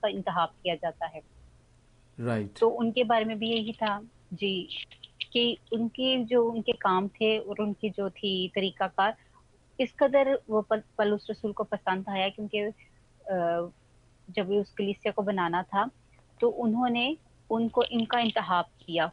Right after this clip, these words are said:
Speaker 1: उन शागिर्दों में, बारह शागिर्दों में, और जब वो उन पर आखिरी वक्त गए, संसार भी उनको किया गया, तो उनकी नज़र पत्थरों के ढेर पर नहीं थी, उनकी नज़र खुदावंद की तरफ,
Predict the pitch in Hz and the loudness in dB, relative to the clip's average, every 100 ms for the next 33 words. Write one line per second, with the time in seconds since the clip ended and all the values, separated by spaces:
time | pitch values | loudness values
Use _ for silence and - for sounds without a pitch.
0 | - 190 180 190 180 156 185 180 165 170 | -4 -4 -2 -2 -2 0 0 0 2 2
1 | 170 - 185 175 170 190 202 214 214 196 | 2 -2 -6 -4 -2 -2 -2 -2 -2 0
2 | 233 214 226 233 226 208 226 - 185 208 | 0 4 4 4 0 -4 -2 2 0 2
3 | 254 233 - 220 226 214 202 202 190 202 | 0 0 0 0 0 -2 -4 2 2 2
4 | 233 220 214 208 196 196 247 - - - | -6 -8 -8 -4 -2 0 -2 -2 -20 -20
5 | - 226 214 247 226 226 214 - 214 - | -8 -4 -2 0 0 0 -2 -2 -2 -2
6 | 247 240 247 190 180 220 214 196 190 - | -4 -2 0 0 0 0 0 -2 -6 -10
7 | 240 220 202 220 196 180 196 - - 202 | -8 -6 -4 -2 -4 -4 -6 -8 -6 0
8 | 180 175 175 202 190 | 0 0 -6 -6 -6